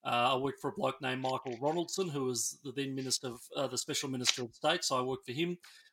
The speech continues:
until Malcolm Turnbull reared his ugly head, uh, at which point my boss was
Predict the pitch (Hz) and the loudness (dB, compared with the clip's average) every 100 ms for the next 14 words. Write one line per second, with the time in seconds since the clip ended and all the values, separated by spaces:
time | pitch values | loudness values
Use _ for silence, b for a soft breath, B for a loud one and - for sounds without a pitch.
0 | - 123 - 147 139 135 151 - 143 - | -6 0 4 4 4 4 6 6 0 -2
1 | 170 165 156 156 156 143 160 151 160 139 | 0 2 4 4 4 4 2 2 -2 0
2 | 180 208 170 139 120 131 143 - 135 127 | 0 0 -2 -2 -2 -4 -6 -6 -6 -4
3 | 139 139 139 135 - 131 | 2 2 4 2 2 0